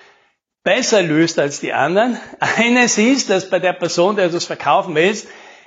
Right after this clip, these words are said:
irgendwo in den Top sieben der Prioritätenliste liegt. Das muss halt ein Problem sein,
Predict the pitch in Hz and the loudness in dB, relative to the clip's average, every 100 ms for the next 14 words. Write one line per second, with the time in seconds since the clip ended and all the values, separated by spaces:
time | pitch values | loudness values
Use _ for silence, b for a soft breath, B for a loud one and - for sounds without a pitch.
0 | B - 202 247 220 160 170 196 185 156 | B 0 2 2 2 2 2 2 0 -4
1 | - 202 214 - - 165 214 208 170 - | 0 -2 -2 -8 -6 -6 -4 -4 -4 -4
2 | 156 151 139 143 185 185 143 147 - 110 | -2 -2 -2 -2 -2 -4 -4 -6 -6 -6
3 | 143 226 110 - b b b - 180 226 | -2 -2 -2 -14 b b b -4 -2 0
4 | 285 220 208 190 147 165 170 139 127 123 | 0 2 0 0 0 -2 -4 -6 -4 -2
5 | 135 196 190 156 160 220 240 | -2 -2 0 2 2 0 -4